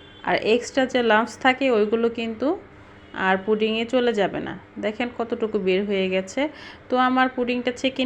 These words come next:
নিয়েছি, এখন এটাকে ভাপিয়ে নিতে হবে বা জাল করে নিতে হবে, যেটাই বলুন। এখন একটা কড়াইতে আমি পরিমাণ মতো পানি নিয়ে নিয়েছি আর একটা সুতি কাপড় অথবা স্ট্যান্ড, আপনারা যে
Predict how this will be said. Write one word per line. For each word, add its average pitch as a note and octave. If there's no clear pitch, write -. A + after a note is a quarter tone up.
নিয়েছি, A3
এখন A3+
এটাকে A3
ভাপিয়ে G#3+
নিতে A#3+
হবে G#3
বা F#3
জাল G3
করে G#3+
নিতে G3+
হবে, F3+
যেটাই G3
বলুন। G3+
এখন A3+
একটা A#3
কড়াইতে G#3+
আমি A3+
পরিমাণ A#3+
মতো G3
পানি G3+
নিয়ে A3
নিয়েছি A3+
আর A#3
একটা A#3+
সুতি D4
কাপড় C#4+
অথবা A#3+
স্ট্যান্ড, E3
আপনারা A#3+
যে B3+